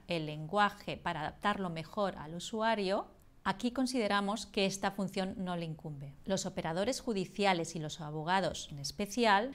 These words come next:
son quienes conocen el procedimiento en profundidad y son ellos los que pueden valorar si una información resumida o con un lenguaje más sencillo puede servir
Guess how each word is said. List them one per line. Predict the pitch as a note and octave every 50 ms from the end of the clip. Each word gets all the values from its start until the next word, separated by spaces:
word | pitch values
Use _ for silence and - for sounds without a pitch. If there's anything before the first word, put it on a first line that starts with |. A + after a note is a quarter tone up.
| - -
son | - - - A#3+ A#3 A3
quienes | A3+ - A3 G3 F3+ F3
conocen | - - F3 F3 F3+ F3 - - G#3 F#3+ F#3+
el | F#3
procedimiento | F3+ - F#3 F3+ - F#3 D#3+ E3 D#3+ E3+ E3+ E3+ E3+ -
en | F3+ E3+ D#3+
profundidad | - E3+ - - E3 D#3 D3 D#3 E3 D#3 D3 - - - - - -
y | G3
son | F#3+ - A#3 A3+
ellos | A#3 G#3+ A3 G#3 -
los | G3+ F3 -
que | - F#3 E3
pueden | - - G3 G3+ G3+ F3 E3 D#3+ D3+
valorar | E3 F3 F3 E3 E3 E3+ G3 G3+ G3 F#3+ G3+ G3 -
si | - - B3
una | A#3 B3
información | B3+ A#3+ - A#3 G3+ F#3 F3 G3 - - G3 F#3+ F3+ E3
resumida | D#3+ E3 D#3+ - - E3 E3 F3 F#3 F#3 E3+ D#3 C#3+ C3+ C#3+ - - - -
o | - F3+
con | - - F#3+ G3 G#3
un | G#3+ G#3+ G#3
lenguaje | G3 F#3 F3+ F#3 G3 F#3+ F#3+ G3 - D#3 - - -
más | F3 F3 F3+ G3 F#3+
sencillo | - - G#3 G3 F#3+ G3 G3 A#3+ A3+ G#3+ F#3 F3 F3 F#3+ - -
puede | G3+ G3+ G3+ G#3+
servir | G#3 - G3 F3 E3+ F3+ E3+ G3 G3+ G3 E3+ - -